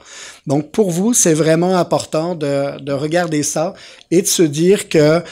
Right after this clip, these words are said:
on va aller vers, euh, des clients plus connaissants, des clients beaucoup plus pointilleux, beaucoup plus, euh, euh, en recherche de comparaison entre les différents fournisseurs avant de prendre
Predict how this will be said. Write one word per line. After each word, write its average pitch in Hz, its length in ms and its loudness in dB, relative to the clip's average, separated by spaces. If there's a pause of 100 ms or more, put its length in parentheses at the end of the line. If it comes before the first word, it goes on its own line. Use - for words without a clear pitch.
(200)
on 147 180 4
va 160 240 4
aller 156 360 2
vers, 156 460 2
euh, 135 240 2
des 131 180 0
clients 156 420 2
plus 220 220 0
connaissants, 180 640 2
des 156 120 0
clients 160 520 4
beaucoup 170 300 -2
plus 190 380 2 (260)
pointilleux, 190 760 2
beaucoup 165 320 -2
plus, 170 380 0
euh, 143 300 2 (320)
euh, 139 240 -4
en 151 180 0
recherche 170 380 2 (240)
de 143 80 2
comparaison 165 920 0
entre 160 300 -4
les 147 120 -2
différents 156 380 -2
fournisseurs 151 600 -4
avant 147 220 -4
de 147 100 -4
prendre 160 440 -6